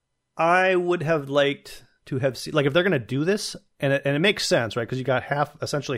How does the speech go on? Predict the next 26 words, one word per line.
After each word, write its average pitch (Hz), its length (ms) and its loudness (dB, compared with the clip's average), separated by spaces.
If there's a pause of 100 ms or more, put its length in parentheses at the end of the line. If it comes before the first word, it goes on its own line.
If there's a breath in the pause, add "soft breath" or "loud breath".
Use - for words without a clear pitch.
half 131 300 -2 (580 loud breath)
of 131 100 0
X 135 260 -2
Factor 120 380 -2
now 117 280 -4
on 110 240 -6
this 107 180 -8
team 123 320 -6
that 110 140 -4
have 104 260 -10
been 107 200 -8
basically 107 420 -8
following 113 480 -2
Cyclops' 113 520 -4 (200)
lead 113 260 -6
for 98 340 -10 (120)
years 208 300 -2
and 175 80 0
years 143 180 2
and 127 100 -2
years 113 160 -6
and 110 100 -8
years 104 240 -8 (480 loud breath)
to 147 120 -6
now 147 160 6
be, 127 340 2